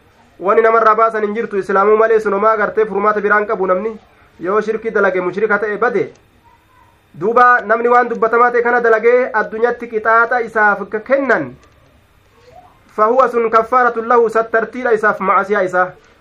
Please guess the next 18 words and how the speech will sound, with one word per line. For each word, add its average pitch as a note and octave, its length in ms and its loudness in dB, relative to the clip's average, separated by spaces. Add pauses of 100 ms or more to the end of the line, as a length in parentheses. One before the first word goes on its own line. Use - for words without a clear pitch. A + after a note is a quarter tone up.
ومن G#3 320 2
أصاب A#3+ 520 2
ka A3+ 100 2
dalage A#3+ 320 2
من A3 220 -2
ذلك A#3 420 2
sanirraa A3 440 0
شيئا، A#3 280 0
wahii A3 260 2
takka A3+ 240 -2
ka G#3+ 100 0
dalage A3+ 320 2
yookaa G#3 320 0
ka G#3+ 120 -2
tuqe A#3 220 -2
yookaa G3+ 200 2
ka G3 120 -2
qunname. A3 460 -2